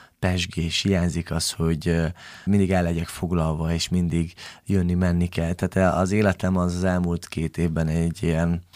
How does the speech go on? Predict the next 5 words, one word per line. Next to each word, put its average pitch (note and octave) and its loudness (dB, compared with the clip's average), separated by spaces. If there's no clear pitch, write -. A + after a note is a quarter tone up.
háromszázhatvan F2+ 0
fokos - -8
fordulatot E2+ -2
vett, E2 -4
és F2 -2